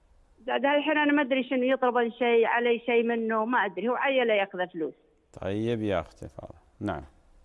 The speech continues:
Speaker 1: والسؤال الثاني، آه، واحد من جماعتنا جاب لنا سائق قبل عشرين سنة اندونيسي، جبناه علشان يودي يعني، آه، بطلاب، يودي مدرسات، يودي يعني،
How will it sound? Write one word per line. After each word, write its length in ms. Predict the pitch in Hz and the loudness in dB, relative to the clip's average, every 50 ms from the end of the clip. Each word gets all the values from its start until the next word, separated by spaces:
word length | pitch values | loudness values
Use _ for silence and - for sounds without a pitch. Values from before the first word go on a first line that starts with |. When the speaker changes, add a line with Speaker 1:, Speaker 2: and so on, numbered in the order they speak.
| _ _ _ _ _ _ _ - | _ _ _ _ _ _ _ -14
Speaker 1:
والسؤال 600 | 208 214 240 269 254 - 294 254 269 277 262 262 | -6 -2 -2 -2 -2 -2 0 2 2 4 4 4
الثاني، 720 | 254 247 254 - 262 247 233 240 240 240 262 277 262 - - - - 135 175 | 2 0 0 0 0 0 2 2 0 0 0 -2 -4 -6 -10 -10 -6 -6 -4
آه، 640 | 190 185 180 190 180 165 165 151 151 143 123 185 220 | -4 -4 -4 -4 -4 -6 -6 -8 -8 -8 -10 -8 -6
واحد 280 | 233 254 247 240 247 220 | -4 -4 -2 -4 -4 -2
من 140 | 254 247 220 | -2 -2 0
جماعتنا 560 | 233 240 247 233 208 226 240 240 247 226 226 | 0 0 0 2 0 0 -2 -2 -2 -2 -2
جاب 300 | 208 226 247 233 208 220 | 0 0 0 0 0 -2
لنا 180 | 226 226 220 220 - | -2 -2 -4 -2 -2
سائق 360 | 247 226 226 226 208 - 226 | 0 2 2 2 0 0 0
قبل 220 | 220 214 214 190 | 0 0 0 0
عشرين 380 | 175 214 202 - 220 233 214 190 - | 0 -2 -4 -4 -2 -2 -2 -2 -2
سنة 220 | 226 202 196 196 | -2 -2 0 0
اندونيسي، 680 | 202 196 185 190 208 196 180 165 160 - - 170 160 - _ _ _ _ _ _ _ _ _ _ _ _ - | -2 -2 -2 -2 0 0 0 0 -2 -4 -6 -8 -8 -8 _ _ _ _ _ _ _ _ _ _ _ _ -4
جبناه 280 | 247 254 233 269 285 | -4 -2 0 2 2
علشان 520 | 269 240 226 254 254 247 247 277 254 254 247 | 2 2 2 2 0 0 0 0 0 2 2
يودي 460 | 254 254 247 247 202 190 202 226 226 | 2 2 2 0 0 -2 -4 -2 0
يعني، 460 | 226 208 196 220 226 220 220 208 196 | 2 2 0 0 0 0 0 0 0
آه، 460 | 196 190 185 180 180 165 107 - 208 208 - - - - | 0 0 0 0 0 -2 -4 -6 -8 -12 -16 -20 -14 -10
بطلاب، 640 | 254 262 - 269 262 240 233 233 220 214 214 202 | -10 -4 0 0 2 2 4 4 4 4 4 4
يودي 380 | 220 214 226 233 208 190 226 220 | 4 4 4 2 0 -2 -4 -4
مدرسات، 800 | 220 214 190 214 202 202 208 196 - - 202 202 202 196 - | -4 -2 0 0 0 0 -2 -2 -2 0 0 0 0 0 0
يودي 360 | 220 208 220 220 190 185 214 226 | 0 0 0 0 -2 -2 -2 0
يعني، 420 | 233 233 247 262 269 262 285 320 | 0 0 0 -2 -4 -6 -8 -12